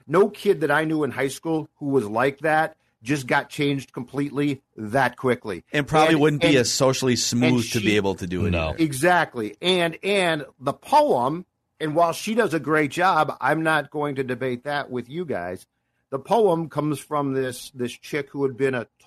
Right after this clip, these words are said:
Speaker 1: total hard ass and wouldn't let her guard down. And you know what?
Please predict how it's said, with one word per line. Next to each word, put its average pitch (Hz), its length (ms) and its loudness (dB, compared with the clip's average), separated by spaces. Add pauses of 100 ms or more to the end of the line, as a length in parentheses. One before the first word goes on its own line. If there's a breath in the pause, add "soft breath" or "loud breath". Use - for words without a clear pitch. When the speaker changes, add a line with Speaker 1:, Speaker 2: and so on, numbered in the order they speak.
Speaker 1:
total 190 380 0
hard 151 380 0
ass 110 300 -2
and 120 140 -2
wouldn't 147 420 -2
let 135 200 0
her 127 180 -2
guard 120 400 2
down. 92 280 0 (300 loud breath)
And 190 240 2
you 202 80 4
know 233 120 6
what? 254 340 2